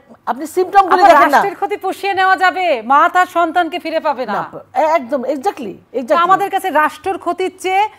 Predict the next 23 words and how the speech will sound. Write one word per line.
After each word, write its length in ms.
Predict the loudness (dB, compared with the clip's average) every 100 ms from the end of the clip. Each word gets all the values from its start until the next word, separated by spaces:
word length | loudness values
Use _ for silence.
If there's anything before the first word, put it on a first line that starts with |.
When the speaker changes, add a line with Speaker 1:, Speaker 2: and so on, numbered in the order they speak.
| _
Speaker 2:
একটা 220 | -4 -4
সন্তান 540 | -6 0 0 2 2 2
হারার 240 | 2 2
Speaker 1:
অবশ্যই। 180 | 2 2
Speaker 2:
মায়ের 200 | 4 4
মাতমটা 500 | 2 -2 -2 -2 -4
সবচেয়ে 300 | 0 0 2
Speaker 1:
হ্যাঁ, 120 | 0
Speaker 2:
বেশি 200 | -2 -6
ইম্পর্টেন্ট। 480 | -10 -6 -2 -2 0
Speaker 1:
ওই, 60 | 0
ওই 80 |
না, 120 | 2 0
ওইটা 220 | -2 0
তো 120 | 2
অবশ্যই, 480 | 2 0 -4 -8 -8
এটা 220 | -14 -8 -4
তো 120 | -2
এক 100 | -2
নম্বরে। 340 | -6 -6 -8 -12 -20 _ _ _
কিন্তু 200 | -12 -10
তারপরেও 680 | -4 -4 -4 -4 0 -2 -4 -14 _ _ _
আপনার 360 | -12 -8 -8